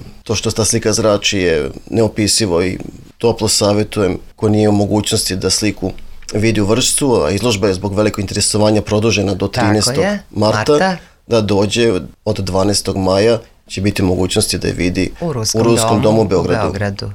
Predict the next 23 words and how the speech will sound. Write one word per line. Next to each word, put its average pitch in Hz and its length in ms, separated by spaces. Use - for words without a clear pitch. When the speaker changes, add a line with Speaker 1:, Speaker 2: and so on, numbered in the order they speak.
Speaker 2:
Da 143 120
još 180 220
jednom 196 240
pomenem 147 380
gospodinu 143 460
Nikolu 135 300
Kusovca, 135 720
rekao 131 380
je 123 60
da 120 120
je 120 80
posebno 127 800
angažovan 120 800
i 117 60
da 117 140
sa - 200
posebnom 131 840
energijom 117 720
pristupa, 113 880
e, 107 320
ruskom 123 360
slikarstvu, 107 800
pogotovo 120 640